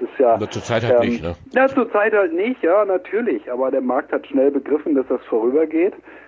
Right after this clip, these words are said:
Speaker 1: dass Disney ganz klar den Weg gehen wird, seine eigenen Inhalte direkt an den Konsumenten,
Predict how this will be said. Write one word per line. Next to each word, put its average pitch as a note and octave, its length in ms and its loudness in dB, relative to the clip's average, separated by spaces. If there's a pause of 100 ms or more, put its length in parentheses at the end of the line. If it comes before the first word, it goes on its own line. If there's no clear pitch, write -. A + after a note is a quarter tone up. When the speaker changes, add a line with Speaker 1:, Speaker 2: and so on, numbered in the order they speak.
Speaker 1:
dass A#2+ 240 2 (120)
Disney C3+ 600 2 (160)
ganz A3 320 2
klar D3+ 240 2
den C3+ 200 0
Weg B2 220 0
gehen C3 260 -2
wird, C3+ 200 0
seine A2 240 0
eigenen A#2 340 -2
Inhalte A#2+ 720 2 (300)
direkt A#2+ 540 0
an A#2+ 80 -6
den A2 160 -6
Konsumenten, A#2 800 0